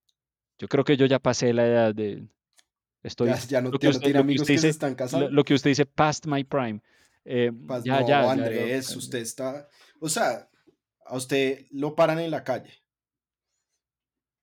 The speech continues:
Speaker 2: No,
Speaker 1: ¿Pero
Speaker 2: digamos,
Speaker 1: quién?
Speaker 2: o
Speaker 1: La
Speaker 2: sea.
Speaker 1: Oiga, pero en serio, nadie, as-, por allá me invitaron a unos matrimonios hace unos años y en la época, pues, como que la gente, amigos míos se estaban casando, nadie me volvió a invitar a un matrimonio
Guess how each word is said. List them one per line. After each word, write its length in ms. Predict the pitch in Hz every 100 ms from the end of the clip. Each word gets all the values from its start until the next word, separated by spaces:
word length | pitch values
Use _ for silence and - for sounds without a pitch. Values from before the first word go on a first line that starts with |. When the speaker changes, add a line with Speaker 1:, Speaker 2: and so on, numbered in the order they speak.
| _ _ _
Speaker 2:
No, 220 | 104 101 - -
Speaker 1:
¿Pero 160 | 110
Speaker 2:
digamos, 80 | -
Speaker 1:
quién? 160 | 135 110
Speaker 2:
o 40 |
Speaker 1:
La 180 | 95 98
Speaker 2:
sea. 140 | 127 _ _ _ _ _ _ _ _ _ _ _ _ -
Speaker 1:
Oiga, 200 | 139 139
pero 240 | 123 123
en 120 | 120
serio, 300 | 127 123 151 -
nadie, 400 | 151 170 190 -
as-, 200 | 143 -
por 180 | - 135
allá 180 | 135 160
me 100 | 202
invitaron 400 | 185 147 151 165
a 40 |
unos 180 | 165 170
matrimonios 540 | 165 127 117 120 143
hace 200 | 156 147
unos 220 | 160 160 165
años 460 | 127 143 214 -
y 400 | 160 127 113 113
en 140 | 113 117
la 120 | 135
época, 280 | 208 240 147
pues, 180 | 131
como 180 | - 156
que 100 | 127
la 100 | 104
gente, 420 | 101 110 151 151 117
amigos 380 | 110 117 135
míos 220 | 139 147 139
se 60 |
estaban 200 | 127 123
casando, 300 | 131 120 131 127
nadie 340 | 135 190 214
me 100 | 202
volvió 180 | 143 139
a 40 |
invitar 280 | 135 - 156
a 20 |
un 120 | 156 156
matrimonio 580 | 151 143 117 113 151